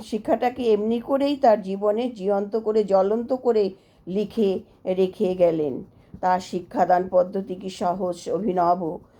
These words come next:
তার কাছে নিত্য সকাল, বিকাল, সন্ধ্যায়, রাতে নানা বিষয় নিয়ে আলোচনা আসর জম-, জমে উঠত।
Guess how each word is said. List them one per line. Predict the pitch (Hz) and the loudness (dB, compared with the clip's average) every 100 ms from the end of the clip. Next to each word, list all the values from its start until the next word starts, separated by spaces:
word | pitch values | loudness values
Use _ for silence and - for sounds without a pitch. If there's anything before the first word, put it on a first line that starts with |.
| _ - | _ -2
তার | 170 170 | 0 2
কাছে | 180 180 214 | 0 0 -2
নিত্য | 175 180 - 175 | -2 -4 -4 -2
সকাল, | 185 165 - 185 170 | 0 0 2 2 2
বিকাল, | 170 175 170 175 170 | -2 -6 0 2 2
সন্ধ্যায়, | 170 180 180 208 175 170 | 0 -2 -2 -2 0 2
রাতে | 170 170 185 175 | 2 0 -2 -4
নানা | 170 175 185 | -2 0 0
বিষয় | 170 180 196 180 | -2 -6 -2 -2
নিয়ে | 175 175 | 0 -2
আলোচনা | 160 160 170 170 156 - - - | -2 -2 -2 -2 -2 -4 -12 -14
আসর | - 175 185 262 | -4 -4 -2 -2
জম-, | 220 196 180 160 | -2 0 0 0
জমে | 160 160 160 151 | 0 0 0 -2
উঠত। | 151 - - 147 | -4 -8 -10 -10